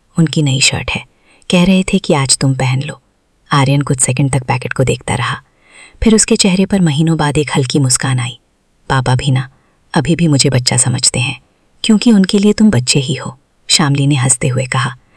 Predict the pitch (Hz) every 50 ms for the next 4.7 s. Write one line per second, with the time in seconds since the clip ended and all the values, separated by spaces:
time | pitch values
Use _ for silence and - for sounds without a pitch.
0 | - - - - - - - - 202 185 196 220 214 214 226 226 - 165 135 -
1 | 170 - - 147 139 135 131 123 - 139 156 151 139 135 123 - - - - -
2 | - - - - _ _ _ _ - - - - - 220 196 - 226 220 - 202
3 | 190 196 196 - - 151 143 143 139 147 - 180 151 139 143 135 127 - - 170
4 | 139 - - 139 127 123 123 123 - - - - -